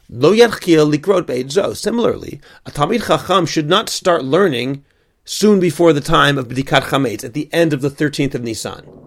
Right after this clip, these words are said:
Shema yimashech v'yimana mib'dika b'tchilat zmana, lest it continues and he get distracted and he doesn't end up doing the B'dikat Chametz, the checking for Chametz, at the beginning of the time he's supposed to do it. Halacha Daled.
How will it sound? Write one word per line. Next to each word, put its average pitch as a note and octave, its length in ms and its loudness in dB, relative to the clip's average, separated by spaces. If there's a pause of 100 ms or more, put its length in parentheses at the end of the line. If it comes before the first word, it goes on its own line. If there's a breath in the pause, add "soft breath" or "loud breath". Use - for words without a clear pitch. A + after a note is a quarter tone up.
(440 soft breath)
Shema G3 320 0
yimashech D#3 840 -2
v'yimana A#2 600 -6
mib'dika A#2+ 600 -6 (160 soft breath)
b'tchilat B2+ 520 0
zmana, C3 420 0 (360 soft breath)
lest E3+ 360 0 (240)
it C3+ 140 -8
continues B2+ 800 0 (140)
and B2 100 -2
he C#3 60 -2
get C#3+ 160 -4
distracted C#3+ 760 -4 (240 soft breath)
and D3+ 80 0
he D#3+ 60 0
doesn't F#3 240 2
end F3+ 180 0
up D3+ 180 -2
doing G#3 280 4
the E3 100 4
B'dikat D#3+ 380 -2
Chametz, D3+ 500 0
the C3+ 80 -4
checking D#3+ 340 -2
for E3 160 -2
Chametz, E3+ 520 0 (340 soft breath)
at D3 100 -4
the E3 60 0
beginning D#3+ 400 2
of D3 60 2
the C#3 80 -2
time C#3 240 0
he's C3+ 80 0
supposed - 260 -4
to B2+ 80 -6
do G2+ 140 -10
it. - 240 -20 (1040)
Halacha B2 280 2
Daled. F#2+ 360 -6